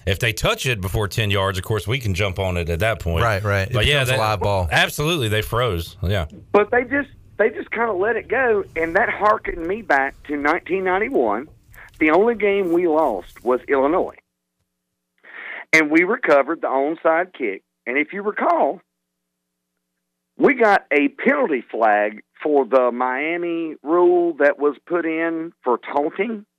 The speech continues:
Speaker 3: which backed us up. And I'm, I'm, I'm, I'm not even gonna lie. The fa-, I watched it on Facebook Live. The fact they didn't have Jeff Blake as one of the greatest East Carolina players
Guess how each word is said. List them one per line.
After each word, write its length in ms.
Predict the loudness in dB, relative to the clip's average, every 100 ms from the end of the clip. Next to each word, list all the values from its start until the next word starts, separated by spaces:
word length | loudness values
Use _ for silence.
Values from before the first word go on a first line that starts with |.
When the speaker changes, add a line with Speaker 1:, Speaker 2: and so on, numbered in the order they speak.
| _ _ _ _ _ _ _ -20 -20 -20 -20 0
Speaker 3:
which 180 | 2 2 2
backed 320 | 2 2 -2
us 120 | -2 2
up. 340 | 2 2 -2 _ _ _ -2
And 380 | 2 2 0 -4 _ _ _
I'm, 140 | -2 -2 _
I'm, 120 | -4 0
I'm, 400 | -2 0 -2 -2
I'm 140 | 0 2
not 160 | 2
even 100 | 2
gonna 200 | 0 0
lie. 220 | -2 -4 -8 _ _ _ _ _ _ _ _ -2
The 140 | 0
fa-, 220 | 2 0 0
I 100 | 0
watched 340 | 2 2 0 -4
it 80 | -4
on 160 | -4
Facebook 480 | 0 -2 -2 -4 0
Live. 380 | 4 4 2 -4 _ _ _ _ -2
The 60 |
fact 280 | 2 2 2
they 120 | -2
didn't 160 | -2 -2
have 180 | -4 -4
Jeff 240 | -4 -4 -4
Blake 420 | 0 0 0 -4 -20 _ _ -6
as 180 | -4 -4
one 240 | -2 2 2
of 140 | 0
the 60 | -2
greatest 420 | 2 2 0 -8 _ _ _ _ _ _ _
East 220 | -2 -2 0
Carolina 380 | 2 4 4
players 560 | 2 0 2 2 0